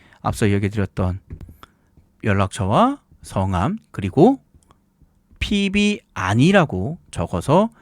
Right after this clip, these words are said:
제출 버튼 눌러주시길 바라겠습니다.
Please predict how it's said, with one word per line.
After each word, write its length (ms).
제출 320
버튼 300
눌러주시길 560
바라겠습니다. 760